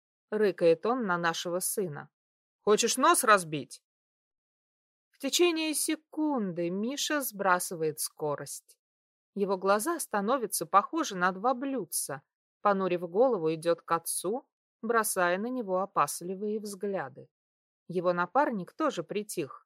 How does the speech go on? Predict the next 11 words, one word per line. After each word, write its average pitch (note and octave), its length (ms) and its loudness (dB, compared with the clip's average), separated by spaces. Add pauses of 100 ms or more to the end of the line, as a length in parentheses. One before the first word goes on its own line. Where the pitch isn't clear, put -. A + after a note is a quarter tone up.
(140)
как C4 260 0
и D#4+ 60 -4
все F#3 320 -4
за G3+ 160 -8
столом. D3 640 -8 (960)
Кусаю F3 420 0
губу, D#3 420 -6
косясь F#3 580 -6
на G3+ 100 -8
Чернышова. G3+ 840 -8 (720)
«Захар!» G#3 960 -4